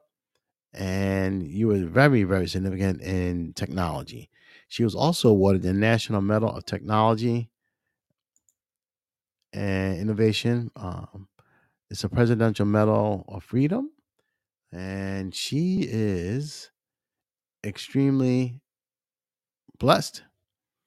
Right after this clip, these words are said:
very blessed for being highly intelligent. So, but yeah, she was, uh,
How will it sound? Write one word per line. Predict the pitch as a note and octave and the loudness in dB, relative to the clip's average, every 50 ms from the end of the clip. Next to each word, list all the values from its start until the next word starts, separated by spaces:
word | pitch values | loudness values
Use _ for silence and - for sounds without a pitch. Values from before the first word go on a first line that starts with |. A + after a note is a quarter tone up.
| _ _ _ _ _ - | _ _ _ _ _ -20
very | G2 - C3+ D3+ D#3+ | -6 0 2 2 2
blessed | D3+ D#3 E3 D#3 A#2+ G#2+ - | 4 4 4 4 4 2 -2
for | A2 | -4
being | G#2+ A2+ B2 B2 A#2 G#2+ | -2 0 0 0 0 0
highly | G#2+ A#2 B2+ A#2+ A#2 A#2 | 0 0 0 0 0 -2
intelligent. | A2+ A2 - A2 G#2 F#2 D#2+ E2+ F2 - - - _ _ _ _ _ _ _ _ _ _ _ _ _ _ | -2 -2 -2 -2 -2 -4 -6 -8 -12 -16 -16 -20 _ _ _ _ _ _ _ _ _ _ _ _ _ _
So, | _ - - - F#2+ F2+ E2+ D#2+ D#2+ D#2+ D#2 D2+ - _ _ _ _ _ _ _ _ _ _ _ _ _ _ _ _ _ _ _ _ _ _ _ _ _ _ _ _ _ _ _ _ _ _ _ _ - | _ -20 -8 -6 -4 -4 -4 -4 -6 -10 -12 -14 -16 _ _ _ _ _ _ _ _ _ _ _ _ _ _ _ _ _ _ _ _ _ _ _ _ _ _ _ _ _ _ _ _ _ _ _ _ -10
but | - F#2+ D#2 | -10 -8 -4
yeah, | - C3 C#3+ A#2+ F#2 | -2 0 0 0 0
she | - - - B2 C3 C#3+ D#3 E3 | -2 -4 -4 -2 -2 0 0 0
was, | D#3+ C#3 C3 C3 B2+ A#2 A#2 | 0 0 2 2 0 0 0
uh, | A2+ A2+ A2+ A2 A2 | 0 0 0 0 -2